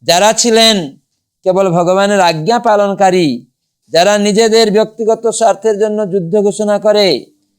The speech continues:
তাদেরই সেই যুদ্ধের সমস্ত দায়িত্ব বহন করতে হয়।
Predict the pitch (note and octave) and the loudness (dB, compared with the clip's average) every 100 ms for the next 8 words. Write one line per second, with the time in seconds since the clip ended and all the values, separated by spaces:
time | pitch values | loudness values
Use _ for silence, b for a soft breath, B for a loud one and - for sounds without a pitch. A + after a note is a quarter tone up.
0 | _ _ D3+ D3+ F#3 G#3+ G#3+ - F#3+ D#3+ | _ _ -4 0 2 2 2 2 0 0
1 | F3+ D3 F3+ E3+ F3 E3 F#3+ G3+ D#3 D#3 | -2 0 -2 -2 -4 -6 -6 -6 -2 0
2 | D#3+ - D#3 C#3+ E3+ F3 D3+ C3 C#3 C3 | 0 -4 -4 -2 -4 -6 -12 -14 -16 -6
3 | B2+ A#2 A2 | -4 -4 -8